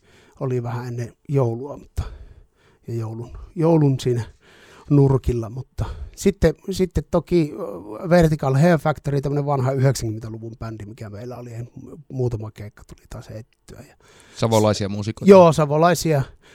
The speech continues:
Speaker 1: savolaisia, tota, niin, niin, muusikoita, ja selle, tota, niin, niin, heitettiin muutama keikka, jonka jälkeen sit kaikki lähti vähän omille teille ja niin poispäin. Ja, tota, siltä nyt ilmestyi sitten levy tuossa vähän ennen joulua,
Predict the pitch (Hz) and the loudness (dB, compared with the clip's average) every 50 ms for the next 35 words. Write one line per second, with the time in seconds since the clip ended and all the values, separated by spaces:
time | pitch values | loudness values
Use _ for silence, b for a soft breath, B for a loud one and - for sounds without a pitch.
0 | b b b b - - 165 165 165 165 160 156 147 135 - 151 143 135 - _ | b b b b -6 -2 0 2 4 4 4 4 2 2 0 -2 -2 -2 -4 _
1 | - 143 135 135 135 135 135 139 139 131 123 - - - - - B B B B | -8 -6 -6 -4 -6 -6 -8 -8 -8 -8 -10 -10 -14 -20 -20 -20 B B B B
2 | B B B - 151 151 143 127 139 131 - 131 135 135 - 123 123 127 123 120 | B B B 2 2 2 4 2 0 -2 -2 -4 -4 -4 -4 -6 -6 -4 -6 -6
3 | 120 - - - - - - 139 131 131 127 123 - - - - 127 123 127 _ | -8 -10 -14 -18 -12 -8 -6 -6 -4 -4 -6 -6 -8 -12 -14 -12 -12 -12 -12 _
4 | - 131 123 123 123 123 127 127 127 127 127 131 127 123 123 127 120 - _ _ | -10 -10 -10 -8 -10 -10 -12 -12 -12 -12 -10 -10 -10 -10 -10 -12 -16 -18 _ _
5 | - 135 127 120 120 - _ b b b b b b - 143 139 135 - 127 123 | -6 -6 -6 -6 -8 -12 _ b b b b b b -4 -4 -2 -2 -2 -4 -6
6 | 123 117 - - 120 117 117 _ - 110 120 120 110 - 117 113 110 113 117 117 | -8 -10 -10 -10 -12 -12 -12 _ -14 -12 -12 -12 -12 -14 -16 -16 -14 -14 -16 -16
7 | - - 120 - - - - 127 123 - - - 123 120 - - 131 117 107 110 | -16 -14 -16 -14 -12 -8 -6 -6 -6 -6 -8 -10 -10 -8 -10 -10 -10 -10 -10 -8
8 | 120 135 139 135 135 131 120 - _ - 127 123 123 120 113 117 120 120 120 120 | -6 -4 -2 -2 -2 -2 -4 -6 _ -8 -8 -8 -8 -10 -12 -12 -12 -14 -14 -16
9 | - - b b b b b b b b b - 151 135 123 120 - 127 127 120 | -18 -20 b b b b b b b b b -8 -6 -6 -4 -4 -6 -8 -8 -8
10 | - - _ - 123 120 127 127 127 120 - - 127 117 - - - 123 123 120 | -10 -12 _ -12 -10 -10 -10 -12 -14 -14 -12 -12 -12 -12 -10 -8 -8 -6 -6 -6
11 | B B B B B B B - - - 160 147 139 139 135 135 135 127 131 131 | B B B B B B B -4 0 0 2 2 2 0 0 -2 -4 -4 -6 -4
12 | 135 131 123 - - - 139 - 120 - _ - - - - - b b b b | -4 -6 -8 -10 -12 -14 -14 -14 -14 -10 _ -10 -10 -10 -12 -20 b b b b
13 | b b b b b b b b b - 147 147 131 135 135 131 123 - - 127 | b b b b b b b b b -4 -2 0 2 0 0 0 -4 -8 -8 -6
14 | 127 120 123 127 120 117 117 120 123 120 123 123 123 123 131 143 139 135 123 B | -4 -4 -2 -4 -4 -6 -8 -8 -6 -6 -6 -6 -6 -8 -8 -10 -10 -12 -12 B
15 | B | B